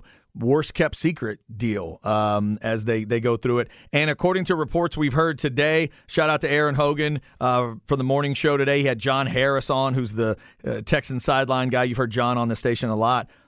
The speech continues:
But apparently the stories out of Houston, Zay, are that, uh, DeMeco Ryans chose Houston over Denver. He could have had the Denver job. And they went to Sean Payton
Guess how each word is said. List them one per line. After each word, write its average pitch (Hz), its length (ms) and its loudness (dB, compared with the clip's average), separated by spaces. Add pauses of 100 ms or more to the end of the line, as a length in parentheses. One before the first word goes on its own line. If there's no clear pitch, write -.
(100)
But 131 140 2
apparently 160 380 0
the 139 100 0
stories 156 640 2
out 135 220 2
of 123 120 -2
Houston, 135 600 0 (380)
Zay, 135 260 4
are 131 140 2
that, 123 160 -2 (260)
uh, 113 400 2
DeMeco 135 440 0
Ryans 135 440 -2
chose 175 840 0
Houston 123 680 -2 (460)
over 165 360 2
Denver. 143 440 -2
He 135 100 -6
could 160 220 2
have 196 100 0
had 156 220 0
the 147 80 -2
Denver 143 280 -2
job. - 360 -12 (760)
And 123 220 2
they 143 160 4
went 156 280 -2
to 170 120 0
Sean 156 320 0
Payton 120 500 -2